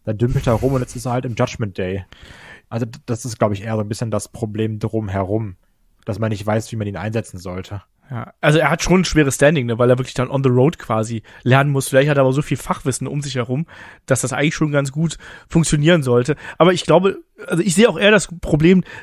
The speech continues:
Speaker 2: dass man eigentlich nichts mit ihm anfangen sollte. Dass er einfach nur diese Sohnemann, äh, Persona gehabt hat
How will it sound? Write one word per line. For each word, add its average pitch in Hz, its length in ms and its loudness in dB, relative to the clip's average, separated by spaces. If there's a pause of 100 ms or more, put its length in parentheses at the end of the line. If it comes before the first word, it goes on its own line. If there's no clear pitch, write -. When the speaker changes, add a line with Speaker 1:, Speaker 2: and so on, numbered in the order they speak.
Speaker 2:
dass 151 160 2
man 160 160 6
eigentlich 165 260 2
nichts 165 160 -2
mit 156 100 -10
ihm 160 40 -10
anfangen 131 320 -2
sollte. 120 180 -4
Dass 127 100 -4
er 165 60 0
einfach 170 160 6
nur 160 100 0
diese 139 340 4 (500)
Sohnemann, 202 680 4 (600)
äh, 170 180 4
Persona 185 520 4
gehabt 175 380 0
hat 262 180 2